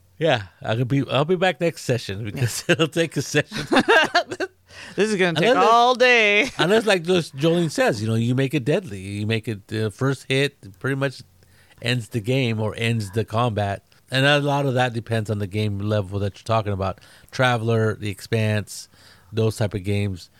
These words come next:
Speaker 1: One hit, it basically, it's the first one to hit that determines the winner. Uh, other higher level or more technological advances like Star Trek, Star Wars, they deal with combat,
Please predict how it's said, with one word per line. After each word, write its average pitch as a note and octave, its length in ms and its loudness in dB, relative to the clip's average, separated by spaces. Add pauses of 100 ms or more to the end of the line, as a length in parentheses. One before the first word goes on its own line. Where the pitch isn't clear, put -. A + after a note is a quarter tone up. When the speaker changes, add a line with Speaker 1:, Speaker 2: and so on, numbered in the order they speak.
(240)
Speaker 1:
One A2 220 0
hit, G#2+ 320 0 (100)
it - 120 -20 (420)
basically, G#2 680 -4 (120)
it's F#2+ 120 -14
the A#2 80 -4
first C3 240 -2
one A#2+ 160 -2
to G#2+ 100 -2
hit G#2+ 400 -4
that G2 180 -10 (840)
determines G#2 300 -4
the G#2 80 -8
winner. G2 360 -6 (480)
Uh, - 80 -4
other A#2+ 600 2 (120)
higher A#2 380 0
level G#2+ 280 0
or G2 460 -2 (260)
more A2 180 0
technological G#2+ 760 -2
advances G#2 440 -4
like G2+ 200 -6 (280)
Star A2+ 220 0
Trek, G2+ 280 -4
Star G2+ 260 0
Wars, G2 440 -2 (200)
they A2 140 0
deal G#2+ 180 0
with G2 140 -2
combat, F#2+ 460 -6